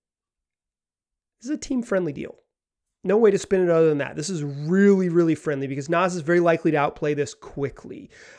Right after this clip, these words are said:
Um, if he is a competent starter in the league,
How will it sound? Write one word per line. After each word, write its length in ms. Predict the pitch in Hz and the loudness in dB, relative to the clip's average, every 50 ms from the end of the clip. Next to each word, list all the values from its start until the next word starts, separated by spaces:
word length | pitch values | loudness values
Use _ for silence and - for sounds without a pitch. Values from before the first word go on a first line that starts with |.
| - - | -10 -4
Um, 260 | - 139 135 135 139 - - | -4 -2 -2 -4 -4 -2 -2
if 140 | 208 156 | -2 -2
he 260 | - - 226 240 247 226 | 0 -2 -2 0 2 4
is 260 | 214 202 196 180 175 | 4 4 4 4 2
a 140 | 190 175 165 | -2 -2 -2
competent 800 | - - - - - - 165 180 196 - - 214 196 190 - - | -4 -6 -8 -8 -6 -4 -2 -4 -2 0 0 0 2 0 -2 -4
starter 640 | - - - - - 180 151 147 151 131 131 131 | -12 -14 -10 -4 -2 0 2 2 2 0 -4 -10
in 160 | 131 - - 147 | -12 -12 -12 -10
the 80 | 135 | -10
league, 400 | 135 151 - - - - - - | -10 -12 -12 -14 -16 -18 -20 -20